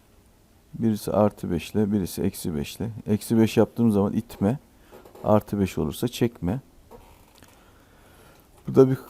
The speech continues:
karşılaştırma yazalım. Neye göre belirleyelim? Toplar.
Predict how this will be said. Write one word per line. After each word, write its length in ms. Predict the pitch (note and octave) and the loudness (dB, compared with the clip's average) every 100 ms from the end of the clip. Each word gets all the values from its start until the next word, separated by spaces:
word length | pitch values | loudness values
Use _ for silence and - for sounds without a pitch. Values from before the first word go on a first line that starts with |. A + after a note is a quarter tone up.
| - | -2
karşılaştırma 720 | - C3+ - B2+ A#2 - B2+ | 6 6 8 2 4 0 4
yazalım. 400 | G#2+ F2 E2+ A#2 - _ _ _ - _ _ - - - _ - - _ _ _ _ _ _ _ _ | 4 4 0 -2 -8 _ _ _ -20 _ _ -20 -20 -20 _ -20 -20 _ _ _ _ _ _ _ _
Neye 280 | - A#2 A2 | 0 4 6
göre 340 | G2 F#2+ F#2+ | 6 4 4
belirleyelim? 720 | F#2 F2+ F2+ E2+ F2 F2 A2+ - _ _ _ _ _ _ _ _ _ _ _ _ _ _ _ _ _ _ _ _ _ _ _ _ _ _ _ _ _ _ _ _ _ _ _ _ _ _ _ - | 4 2 0 0 0 2 0 -6 _ _ _ _ _ _ _ _ _ _ _ _ _ _ _ _ _ _ _ _ _ _ _ _ _ _ _ _ _ _ _ _ _ _ _ _ _ _ _ -20
Toplar. 760 | - G#2+ - G#2+ G#2+ A#2 - | -6 -6 0 4 4 2 -12